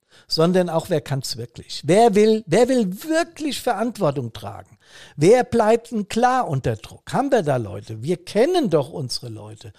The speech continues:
Ist das so? Bleiben die klar unter Druck? Halten die einen Konflikt aus? Wer ist verlässlich? Wer möchte nicht nur seinem eigenen Stolz,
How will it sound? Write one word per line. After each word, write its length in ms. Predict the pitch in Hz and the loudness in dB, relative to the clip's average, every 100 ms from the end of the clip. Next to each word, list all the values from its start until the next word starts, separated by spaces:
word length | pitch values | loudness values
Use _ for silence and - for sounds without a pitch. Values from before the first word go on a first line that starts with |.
| _ _ | _ _
Ist 340 | - 254 247 - | -4 -2 -2 0
das 180 | 185 - | 0 0
so? 160 | 120 | -6
Bleiben 380 | 110 143 190 220 | -4 0 0 -2
die 120 | 202 | -6
klar 280 | 175 185 180 | -4 -2 -2
unter 200 | 170 170 | -2 -4
Druck? 300 | 156 156 - - - | 0 -2 -2 -14 -16
Halten 480 | - 170 247 - 196 | 0 2 2 0 -10
die 140 | 208 208 | -8 -8
einen 120 | 208 | -8
Konflikt 600 | - 165 - 170 170 - | -10 -10 -8 -8 -8 -16
aus? 300 | - - - _ _ | -20 -18 -18 _ _
Wer 280 | 135 220 233 | 2 2 4
ist 120 | - | 0
verlässlich? 760 | 220 214 220 220 - 95 - - - _ | 0 2 0 0 -6 -14 -18 -20 -20 _
Wer 280 | 135 202 226 | 2 4 4
möchte 540 | 190 214 247 - 214 | 2 0 0 -2 -4
nicht 400 | 180 214 233 - | -2 -2 -4 -8
nur 220 | 214 214 | -4 -4
seinem 420 | 175 180 165 156 160 - | -2 -2 -2 -4 -6 -8
eigenen 720 | 202 226 240 208 190 170 143 | -2 -2 -2 -2 -2 -2 -6
Stolz, 840 | - - - 160 190 247 - - | -8 -14 -2 0 2 -2 -8 -10